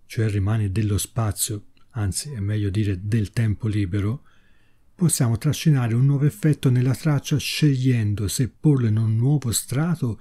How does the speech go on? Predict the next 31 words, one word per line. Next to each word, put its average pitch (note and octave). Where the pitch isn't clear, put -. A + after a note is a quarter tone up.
sotto -
a G#2
quello G#2+
già G2+
presente C3+
oppure F3
metterlo C3
affiancato C3+
all'effetto, A2+
cioè D3+
sulla C#3+
stessa A#2
riga. G#2
Infine, A2+
se A2
sono A#2+
presenti A#2
più A#2+
strati, G#2+
possiamo C#3
spostare A2
i G#2
singoli B2
strati D3
più -
in D3+
alto E3
o D#3
più C3+
in A#2
basso G#2